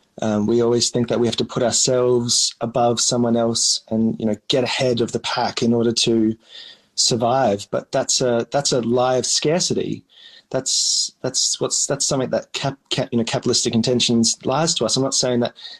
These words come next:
capitalism hasn't done a gr-, a bunch of great things, but, um, what does do is lie to us in lots of ways, um, in order for us to think that we need to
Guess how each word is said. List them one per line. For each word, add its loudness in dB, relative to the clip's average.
capitalism 0
hasn't 0
done 2
a 0
gr-, -4
a -4
bunch 0
of -6
great -2
things, 2
but, -4
um, 2
what -2
does 2
do 2
is 0
lie 2
to -2
us 0
in -2
lots -2
of -4
ways, -2
um, -4
in 2
order 2
for 0
us 0
to 2
think 0
that 0
we 4
need 4
to 4